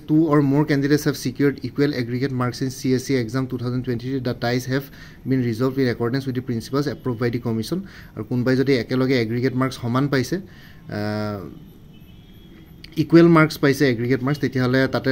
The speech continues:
ৰিজল্ভ কৰিবৰ কাৰণে কমিশ্যনখনে দুটা ফৰ্মুলা ইউজ কৰিছে। কেণ্ডিডেট ছিকিউৰিং মোৰ মাৰ্কছ ইন দি কম্পালচৰী পেপাৰ্ছ এণ্ড দি পাৰ্চনেল টেষ্ট পুট টুগেডাৰ ইজ টু বি ৰেংক হায়াৰ, আৰু কম্পালচৰী পেপাৰ্ছকেইখন আৰু পাৰ্চনেলিটি টেষ্টত একেলগে পুট টুগেডাৰ কৰি হায়াৰ ৰেংক দিয়া হৈছে। ইন কেছ হুৱেৰ দি মাৰ্কছ মেনশ্যন এট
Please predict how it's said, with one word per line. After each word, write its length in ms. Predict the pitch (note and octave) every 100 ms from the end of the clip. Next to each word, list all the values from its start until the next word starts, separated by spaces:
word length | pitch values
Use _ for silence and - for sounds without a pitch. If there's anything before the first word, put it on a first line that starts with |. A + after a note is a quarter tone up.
| C3
ৰিজল্ভ 280 | A#2 C3 C3
কৰিবৰ 240 | C#3+ B2+
কাৰণে 200 | C3 C3
কমিশ্যনখনে 600 | B2+ A#2+ A#2+ C3 B2+ C3+
দুটা 240 | C3+ A#2 B2+
ফৰ্মুলা 380 | B2+ B2 B2 C3
ইউজ 200 | C3 B2
কৰিছে। 220 | B2+ D3+
কেণ্ডিডেট 360 | D3 A#2+ B2+ C3+
ছিকিউৰিং 320 | B2 C3+ D#3 E3+ - - A#2+
মোৰ 180 | C3+ D3+
মাৰ্কছ 260 | C#3+ D3
ইন 80 | D3
দি 80 | C#3
কম্পালচৰী 480 | C#3 B2 B2+ C3 C#3
পেপাৰ্ছ 280 | C3 C3 D3+ -
এণ্ড 140 | B2+
দি 60 | B2+
পাৰ্চনেল 340 | A#2+ A2+ C3+ B2+
টেষ্ট 180 | C3 -
পুট 140 | C3+ B2+
টুগেডাৰ 340 | A#2+ B2 D#3+ F3 - - -
ইজ 120 | A#2
টু 80 | C#3+
বি 120 | B2
ৰেংক 220 | A#2 A#2 B2
হায়াৰ, 280 | A#2+ A#2+ F3 G#2+
আৰু 200 | G#2 G#2 G#2 - - -
কম্পালচৰী 440 | B2 A#2+ B2+ C#3+
পেপাৰ্ছকেইখন 520 | C#3 B2+ B2+ C3 B2+ C3+
আৰু 120 | C3
পাৰ্চনেলিটি 380 | A#2 G#2+ B2 B2
টেষ্টত 340 | B2+ A#2 D#3 D3+
একেলগে 340 | B2+ B2 A#2+
পুট 160 | A#2+ B2+
টুগেডাৰ 280 | B2 A#2 A#2
কৰি 140 | A#2 C3+
হায়াৰ 280 | A#2 A2 A2
ৰেংক 140 | A#2+ A2+
দিয়া 140 | A2
হৈছে। 180 | A2+ E3
ইন 160 | - B2+
কেছ 180 | A#2+ C3
হুৱেৰ 180 | C3+ C3
দি 80 | C3+
মাৰ্কছ 240 | A#2 B2+ C#3
মেনশ্যন 340 | A#2+ A2+ C3+
এট 140 | C3